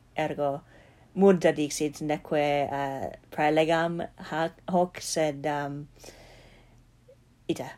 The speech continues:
placet et, uh, suadeo ut adeatis ad, ad fontem, um, quae, quae parabui, um, in annotationibus,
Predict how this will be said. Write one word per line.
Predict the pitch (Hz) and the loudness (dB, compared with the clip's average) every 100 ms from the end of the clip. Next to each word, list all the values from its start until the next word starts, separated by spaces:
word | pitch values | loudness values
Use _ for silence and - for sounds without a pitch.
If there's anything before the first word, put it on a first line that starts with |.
| - | -6
placet | 165 147 135 - | -2 0 -2 -6
et, | 143 - - | -8 -6 -4
uh, | 143 | -2
suadeo | 147 - 160 151 147 139 143 | -2 0 2 4 4 2 0
ut | 143 - - | -4 -6 -4
adeatis | 151 147 147 139 - 147 143 - - - | -2 -2 -2 -6 -8 -8 -6 -4 -6 -6
ad, | 143 135 139 143 | -8 -8 -8 -8
ad | 139 | -6
fontem, | - 147 151 143 143 143 - | -6 -6 -6 -8 -8 -10 -12
um, | 151 143 139 143 | -12 -10 -10 -12
quae, | 143 147 143 139 | -6 -2 -2 -2
quae | 143 147 | -4 -6
parabui, | - 139 135 143 139 139 139 | -4 -6 -4 -4 -4 -4 -6
um, | 139 139 135 | -8 -8 -8
in | 147 | -6
annotationibus, | 147 143 135 143 143 139 143 135 143 - | -6 -6 -6 -8 -4 -4 -4 -6 -8 -8